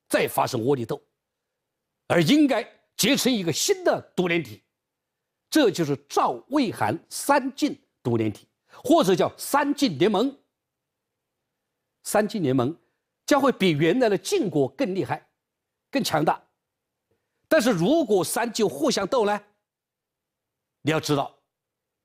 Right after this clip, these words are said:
东方的齐国、南方的楚国、西方的秦国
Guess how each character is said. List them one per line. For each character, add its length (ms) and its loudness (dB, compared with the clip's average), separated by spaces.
东 160 -2
方 160 -2
的 80 0
齐 200 -6
国、 220 -8
南 220 0
方 160 -2
的 80 -2
楚 220 -10
国、 280 -2
西 200 -4
方 160 2
的 80 -2
秦 220 -4
国 200 2